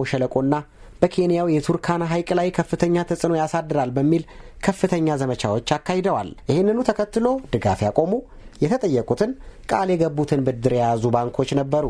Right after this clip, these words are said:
እነዚህንና መሰል ተጽዕኖዎችን ተቋቁሞ የቀጠለው ግድብ ነው ባለፈው ቅዳሜ በደማቅ ስነ ስርዓት የተመረቀው። የኃይል ማመንጫውን የመረቁት ጠቅላይ ሚኒስትር ኃይለማርያም ደሳለኝ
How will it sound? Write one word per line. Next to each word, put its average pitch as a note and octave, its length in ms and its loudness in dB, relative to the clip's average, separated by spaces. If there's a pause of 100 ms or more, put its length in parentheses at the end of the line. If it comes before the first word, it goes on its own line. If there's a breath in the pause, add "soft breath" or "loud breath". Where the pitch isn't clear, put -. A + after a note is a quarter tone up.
(220)
እነዚህንና D3+ 640 2 (200)
መሰል C3+ 380 0
ተጽዕኖዎችን D#3 640 0
ተቋቁሞ D#3 440 0
የቀጠለው C#3+ 520 0
ግድብ C#3+ 320 -2
ነው F#2+ 140 -2 (320 loud breath)
ባለፈው G#2 380 0
ቅዳሜ B2+ 300 0 (240)
በደማቅ C#3+ 460 2
ስነ B2 200 0
ስርዓት G2 300 0
የተመረቀው። B2 580 -2 (220)
የኃይል B2 340 2
ማመንጫውን C#3 500 0
የመረቁት D#3+ 480 0
ጠቅላይ A2 340 0
ሚኒስትር A#2 360 0
ኃይለማርያም C3 500 -2
ደሳለኝ D#3+ 400 0